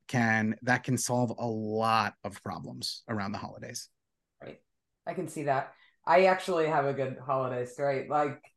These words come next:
Speaker 2: so my parenting schedule, my daughter goes with her dad on Christmas Eve 'cause he
Speaker 1: Mm-hmm.
Speaker 2: has, he has an Italian family and they do a big Christmas Eve thing. So when we were negotiating in the parenting plan stage of life,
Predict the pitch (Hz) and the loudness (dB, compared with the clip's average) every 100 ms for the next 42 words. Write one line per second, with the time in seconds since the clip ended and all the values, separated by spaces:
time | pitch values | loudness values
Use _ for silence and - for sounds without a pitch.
0 | _ _ _ - 208 190 185 196 175 185 | _ _ _ 6 10 10 8 6 8 8
1 | 185 185 185 185 180 175 - 180 147 160 | 6 6 2 2 0 -6 0 2 2 4
2 | 156 147 147 - 170 170 165 160 160 160 | 6 8 6 4 2 6 8 8 6 6
3 | 160 156 160 156 160 160 151 143 156 151 | 4 4 -2 0 0 4 6 6 6 2
4 | 160 165 - 143 - 175 147 120 120 - | -2 -6 -4 -6 -6 -6 -4 -2 -4 -8
5 | - _ - 123 110 110 160 160 151 151 | -20 _ 4 6 6 4 4 6 4 2
6 | - - 147 190 175 156 156 180 156 135 | -6 -12 -2 2 4 4 0 -2 2 2
7 | 139 135 143 139 139 131 131 131 139 131 | 0 -2 -2 0 -2 0 0 0 2 0
8 | 123 113 127 - 131 117 127 117 - 92 | 0 -4 -6 -6 -10 -8 -8 -10 -10 -12
9 | 160 - - _ - 185 160 156 151 143 | -12 -16 -20 _ 4 6 6 2 2 4
10 | 135 131 127 123 117 - 170 139 180 170 | 4 4 4 2 -2 -6 -4 4 4 4
11 | 160 139 135 135 127 123 151 139 131 120 | 0 0 0 -2 -4 -6 -4 -2 -4 -6
12 | 120 - 117 117 117 - _ - - 127 | -8 -8 -8 -8 -10 -14 _ -20 -8 -6
13 | 120 127 113 113 107 139 | -6 -8 -10 -6 -6 -6